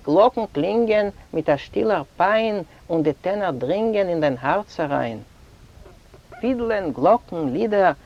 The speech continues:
וועקן טיפן וויי, רופן פריינדליך ווידער, זעגענען זיך זיי. רויטלעכער געבלומטער איז דעם הימלס זוים, שטייסט דו א פארשטומטער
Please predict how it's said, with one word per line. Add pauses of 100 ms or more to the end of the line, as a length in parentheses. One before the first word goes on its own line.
(120)
וועקן
טיפן
וויי, (600)
רופן
פריינדליך
ווידער, (560)
זעגענען
זיך
זיי. (800)
רויטלעכער
געבלומטער
איז
דעם
הימלס
זוים, (360)
שטייסט
דו
א
פארשטומטער